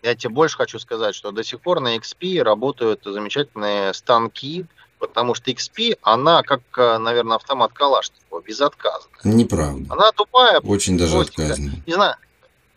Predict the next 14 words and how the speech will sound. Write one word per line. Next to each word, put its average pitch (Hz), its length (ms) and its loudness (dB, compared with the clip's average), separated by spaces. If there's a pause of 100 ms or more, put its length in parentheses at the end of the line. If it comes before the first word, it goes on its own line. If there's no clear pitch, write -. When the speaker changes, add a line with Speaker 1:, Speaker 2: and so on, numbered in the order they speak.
(120)
Speaker 1:
ну, 156 100 -6
может 165 280 0
быть, 165 160 -4
и 175 40 4
отказная, 123 680 2
но 123 140 -6
не 147 120 -6
такая 165 360 0
ресурсотребовательная. 139 1000 -10 (1500)
Понимаешь? 104 440 -16
Speaker 2:
Ой. 127 380 2
Speaker 1:
На 107 200 0
X - 160 -8
P 226 320 -6